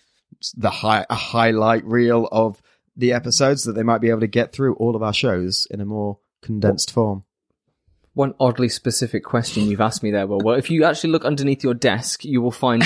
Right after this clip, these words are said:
Speaker 2: a,
Speaker 1: <laughs>
Speaker 2: uh, piece of paper.
Speaker 1: A
Speaker 2: If you take that
Speaker 1: box.
Speaker 2: piece of paper, you will find, <laughs> open the box. Inside the box is a piece of paper. And you read that piece of paper, you will find a U R L.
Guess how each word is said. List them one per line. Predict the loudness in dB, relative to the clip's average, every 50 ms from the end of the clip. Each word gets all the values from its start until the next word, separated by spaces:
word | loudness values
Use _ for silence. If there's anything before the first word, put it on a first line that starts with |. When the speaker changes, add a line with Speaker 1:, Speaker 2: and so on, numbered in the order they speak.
| 2
Speaker 2:
a, | 2 2 2 2 2 2
Speaker 1:
<laughs> | 0
Speaker 2:
uh, | 0 0 -2 -4
piece | -4 -2 0
of | 0 0 2
paper. | 0 0 0 0 0 -2 -4 -4 -8 -4 -2
Speaker 1:
A | -2
Speaker 2:
If | 2 2
you | 2 2 2
take | 0 2 2
that | 2
Speaker 1:
box. | 4 4
Speaker 2:
piece | 2 0 -2
of | -2
paper, | -2 -2 -2 -2 -2 -2
you | -2 -2
will | -4 -6
find, | -6 -6 -4 -4 -2 -2 -4 -4 -2 0 0 0 0 0 -2 0
<laughs> | 0 0 -2 -4 -6 -4 -2
open | 0 0 0 -2
the | 0
box. | 2 2 2 2 0 0
Inside | 0 0 2 0 0 0 0
the | 0
box | 2 2 2 2 0 -4
is | -6 -8
a | -4
piece | -2 -4 -4 -4
of | -6
paper. | -6 -4 -2 -2 -2 -4 -8 -10 -10 -10 -12 -10 -6
And | -4 -4
you | -2
read | 0 0 0 2
that | 0 0
piece | -2 -4
of | -8 -4
paper, | -4 -4 -2 -2
you | -4 -4
will | -6 -4
find | -2 -2 -2
a | 0
U | 2 2 4 4
R | 2 2 2
L. | 0 -2 -2 -2 -6